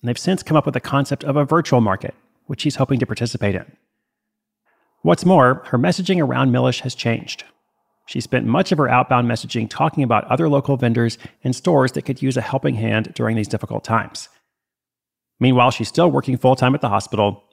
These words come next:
and running Milish on the side. The plus side is that when she's not at work, she's been isolating at home, which has given her a lot more downtime to develop new scents and products, which she hopes to launch over each season in the coming year.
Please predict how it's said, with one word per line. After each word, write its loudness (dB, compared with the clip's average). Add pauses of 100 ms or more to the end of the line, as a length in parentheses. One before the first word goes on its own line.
and -6
running -2
Milish 0
on -6
the -6
side. -4 (720)
The -12
plus 2
side 4
is 0
that 2 (220)
when 4
she's 0
not 6
at 2
work, 4
she's -8
been -2
isolating 0
at -4
home, 2 (380)
which -10
has -6
given 2
her 2
a 4
lot 4
more 4
downtime 2
to -14
develop 2
new 0
scents -2
and -4
products, -2 (500)
which -2
she 0
hopes 4
to 2
launch 2
over 0
each -2
season 2
in 2
the 0
coming 0
year. 0